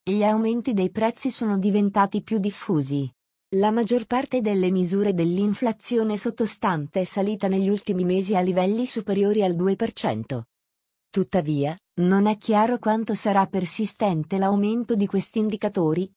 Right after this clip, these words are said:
dato il ruolo dei fattori temporanei legati alla pandemia e gli effetti indiretti dell'aumento dei prezzi dell'energia.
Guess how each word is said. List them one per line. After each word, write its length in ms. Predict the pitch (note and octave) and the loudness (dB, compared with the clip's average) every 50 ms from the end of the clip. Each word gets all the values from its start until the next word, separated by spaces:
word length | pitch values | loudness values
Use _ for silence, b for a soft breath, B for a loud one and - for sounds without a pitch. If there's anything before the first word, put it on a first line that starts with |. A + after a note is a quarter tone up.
| _ _ | _ _
dato 400 | - F#3 E3+ G3+ G#3+ A3 G#3+ F#3+ | -4 0 2 2 2 2 0 0
il 80 | E3+ D#3+ | -2 0
ruolo 340 | D#3 E3+ F3 F3 F#3+ G#3 | 0 0 0 0 0 0
dei 160 | G3+ A3 A3+ G3+ | 0 0 0 -2
fattori 520 | - A3 G#3 - - B3 B3 A3+ G3 E3+ | -2 -4 -6 -6 -4 -2 -2 0 0 0
temporanei 640 | - E3+ E3+ D#3+ - G3 G3+ G3+ G3 F#3+ F#3 F3+ F#3 | 0 -2 -2 0 -2 0 0 2 2 2 2 2 2
legati 460 | D#3 D3+ D3 E3+ E3 F3+ F#3 - G3 | 0 0 0 0 0 0 0 0 0
alla 160 | F3+ E3+ E3 E3 | 0 0 0 -2
pandemia 480 | F3 E3 E3 D#3 E3+ F3 F#3+ G#3 G3+ | -2 -2 0 0 2 2 2 2 2
e 40 | G3 | 2
gli 120 | F#3+ F3+ | 2 2
effetti 460 | E3+ E3 - - G#3 G#3 - - C4 C4 | 0 0 0 -2 -2 -2 -2 -2 -2 0
indiretti 600 | A#3 A3+ G3+ G3+ G3 G3 G3+ A3 - - B3 A3 | 0 0 0 0 2 2 0 -2 -2 -4 -2 0
dell'aumento 680 | G3 G3 F#3+ G3 G3+ G#3+ G#3+ A3+ A3 A3+ A#3+ A#3 A#3+ A3 | 0 0 2 2 2 2 2 2 0 0 -2 -2 -2 0
dei 160 | F3+ E3+ E3 | 0 0 0
prezzi 380 | - G3 G#3 G#3 G#3 - B3+ G3+ | 0 -2 -2 -2 -2 -2 -2 -2
dell'energia. 920 | G3 F#3+ F#3 F#3+ F3+ F3+ F3 F3 D#3+ E3 D#3+ F#3 F3 D3+ C3+ B2+ A#2 | 0 0 2 2 2 2 2 2 0 0 0 0 0 0 0 -4 -8